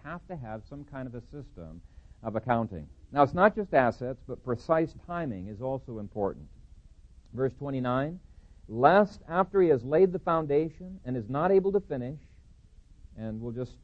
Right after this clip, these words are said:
stop there. And then verse thirty-two, we see the timing issue is that the king has to figure out whether he's gonna win or lose, and he has to figure it out before the other guy figures it out, because it says here in verse thirty-three, you know, verse thirty-two, "Or else,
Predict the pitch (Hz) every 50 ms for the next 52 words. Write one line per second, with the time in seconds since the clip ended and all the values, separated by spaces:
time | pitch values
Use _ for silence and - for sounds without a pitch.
0 | - - - - 143 135 135 123 - 117 120 131 143 147 131 120 117 104 113 151
1 | 151 139 139 - - 160 156 147 135 - - 151 156 160 151 135 123 - 143 135
2 | 117 117 - - 147 156 165 160 147 117 110 104 104 - - 120 123 135 127 110
3 | 123 120 - 117 - - 175 175 165 151 131 151 160 160 151 - - 131 - -
4 | 160 143 139 143 147 147 139 127 107 101 123 127 143 135 147 147 139 147 131 120
5 | 113 117 143 165 170 165 143 135 143 151 135 131 120 131 135 139 165 202 208 -
6 | - 160 - - 202 196 185 185 175 165 156 160 156 147 - 131 135 - - 185
7 | 190 180 156 151 190 226 233 185 135 123 120 107 107 - - 123 110 110 107 101
8 | 85 101 95 90 90 92 113 151 151 - - - - - - - - 143 123 165
9 | 156 139 143 135 - - 202 196 180 139 151 190 202 160 120 113 135 143 - -
10 | _ _ _ _ - - - - - 139 147 143 139 135 131 165 170 165 170 -
11 | 175 165 156 147 - - 131 131 123 120 113 113 - - - - - - 170 190
12 | 226 208 151 117 117 139 147 - - - - - - 156 135 131 175 175 170 -
13 | 185 175 156 139 - - 202 208 156 139 147 175 180 165